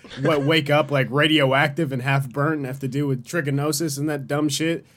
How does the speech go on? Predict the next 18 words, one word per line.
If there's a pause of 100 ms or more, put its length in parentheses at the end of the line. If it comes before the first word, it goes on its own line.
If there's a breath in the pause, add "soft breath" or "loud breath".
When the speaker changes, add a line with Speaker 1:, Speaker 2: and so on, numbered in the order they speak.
Speaker 2:
What
Speaker 1:
I'm
Speaker 2:
would
Speaker 1:
trying
to
die
in
the
blast.
Go
out
like
a,
go
out
like
a
real,